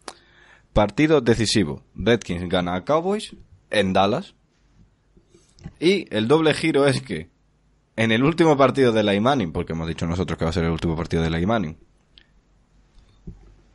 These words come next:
en Filadelfia, ante los Eagles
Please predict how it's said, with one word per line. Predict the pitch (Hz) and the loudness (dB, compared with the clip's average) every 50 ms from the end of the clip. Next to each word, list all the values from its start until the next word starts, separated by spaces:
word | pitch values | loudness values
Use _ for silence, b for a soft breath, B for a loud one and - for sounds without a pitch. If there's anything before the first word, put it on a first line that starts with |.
| _ | _
en | - 143 160 170 143 | 0 0 2 2 0
Filadelfia, | - 147 127 120 117 139 156 139 123 101 85 - - - _ _ | 0 0 2 4 4 4 4 2 2 -2 -4 -4 -6 -14 _ _
ante | 90 92 92 - - 185 | -4 -4 -2 0 2 4
los | 175 147 123 - | 4 4 4 4
Eagles | 156 147 131 113 120 139 139 - - - | 2 2 2 2 0 0 -2 -8 -14 -20